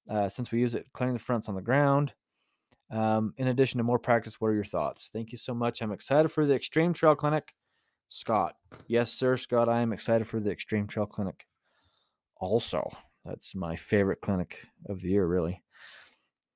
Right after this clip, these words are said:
All right. So, uh, on the hindquarters, main thing, Scott,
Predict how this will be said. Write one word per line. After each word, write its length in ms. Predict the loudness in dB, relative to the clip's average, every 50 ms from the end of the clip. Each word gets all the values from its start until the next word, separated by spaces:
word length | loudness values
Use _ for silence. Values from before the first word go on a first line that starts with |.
| _ _ _
All 100 | 12 12
right. 220 | 12 12 12 12 10 2 _ _ _ _ _ _ _
So, 480 | 8 10 12 12 12 12 12 12 12 10 10
uh, 640 | 10 12 12 12 10 8 6 2 -4 -12 _ 2 2
on 60 | 4
the 80 | 4 6
hindquarters, 640 | 6 4 4 4 4 4 4 4 4 2 -2 -6 -14 _ _ -4
main 260 | 0 2 2 2 2
thing, 220 | 2 0 0 0
Scott, 400 | -2 0 4 6 6 6 6 4